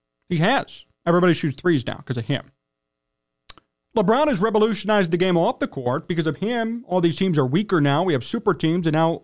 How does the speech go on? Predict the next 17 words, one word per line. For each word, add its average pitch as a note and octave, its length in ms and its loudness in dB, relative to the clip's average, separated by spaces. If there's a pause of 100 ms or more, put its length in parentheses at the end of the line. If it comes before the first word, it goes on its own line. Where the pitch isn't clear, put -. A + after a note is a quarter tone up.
(120)
only D#3+ 580 2
two B3+ 120 -2
superstars G3 640 0
at D#3 80 2
a - 20 2
minimum F3+ 380 2
can D3+ 140 -2
play F#3 120 0
on F#3 60 2
a E3 60 0
team, B3 220 0
or G3 60 4
else E3+ 140 0
the D#3+ 80 -6
team's G#3 200 -6
gonna D3 140 -4
suck. G#3+ 520 -2